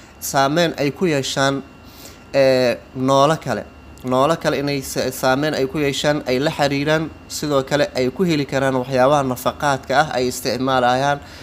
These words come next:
een, sida metabolism-ka oo kale, ee, protection oo kale, hyborisk oo kale, waxyaabahaas oo dhan markaad fiiriso,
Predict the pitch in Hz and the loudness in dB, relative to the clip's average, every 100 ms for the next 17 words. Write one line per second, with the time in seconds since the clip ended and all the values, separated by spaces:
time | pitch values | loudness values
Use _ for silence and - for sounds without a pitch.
0 | - - - 120 117 117 113 117 - 147 | -20 -16 -2 0 2 0 -2 -4 -4 -2
1 | 131 131 131 127 127 143 143 135 131 135 | 0 0 -2 -4 -2 -2 -2 -2 -4 -2
2 | 135 139 135 143 - - - 123 123 120 | -2 2 2 0 -6 -20 -6 0 0 2
3 | 139 135 135 151 - - 139 135 131 131 | 2 2 2 -4 -2 -4 -2 -2 0 0
4 | 143 - - - - - 135 131 139 147 | 0 -2 -20 -20 -18 0 2 2 4 4
5 | 135 131 147 135 139 131 123 143 139 156 | 4 -2 -4 -2 0 0 0 -2 0 0
6 | 143 135 135 147 147 135 - 135 131 127 | -2 -4 -4 -4 -2 -4 -4 -2 -2 0
7 | 156 | -2